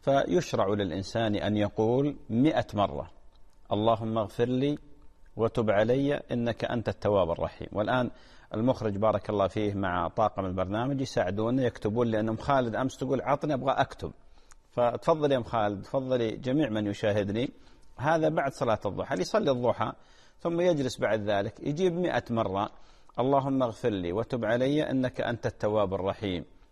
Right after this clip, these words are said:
هذا مما ثبت من حديث عائشة أن النبي عليه الصلاة والسلام كان يقول هذا الدعاء حينما ينتهي من صلاة الضحى.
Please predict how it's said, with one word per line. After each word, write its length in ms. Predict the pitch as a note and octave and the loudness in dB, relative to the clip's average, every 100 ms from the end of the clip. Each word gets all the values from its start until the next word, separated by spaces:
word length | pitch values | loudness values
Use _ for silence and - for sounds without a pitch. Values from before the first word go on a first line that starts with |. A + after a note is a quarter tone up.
| - | -10
هذا 240 | A2+ C#3+ D3 | -2 0 0
مما 400 | C#3+ C#3+ C3+ - | 0 0 0 -2
ثبت 440 | - B2+ A2 - | -2 0 -2 -4
من 100 | G2 | -8
حديث 320 | F#2 A2+ A#2 | -6 -4 -2
عائشة 480 | G2 G#2+ A2 A2+ - | -2 -2 -2 -2 -4
أن 120 | A#2 | -4
النبي 380 | G#2 G#2+ A2+ A2+ | -2 0 0 0
عليه 180 | F2+ F#2+ | 0 0
الصلاة 380 | F#2 - G2+ F2+ | -4 -2 0 -2
والسلام 520 | - - G#2 A2+ D#3+ F3 - - - - | -4 -6 -2 0 0 -2 -10 -20 -20 -6
كان 200 | B2+ B2 | -2 0
يقول 340 | B2 A#2+ C3+ | 0 0 -2
هذا 220 | A2+ A2 G#2 | 0 0 -2
الدعاء 380 | G2 G#2 C3 | -2 0 0
حينما 560 | A#2 A#2 A2 G#2 B2 C#3 - | -2 -4 -2 0 -2 -4 -6
ينتهي 400 | B2 C3+ B2+ A2+ | -2 -2 0 -2
من 120 | G#2 G2+ | -2 -4
صلاة 440 | - G2 A2 A#2+ - - | -2 0 2 0 -6 -6
الضحى. 460 | A2 G#2+ A2+ - | -4 2 0 0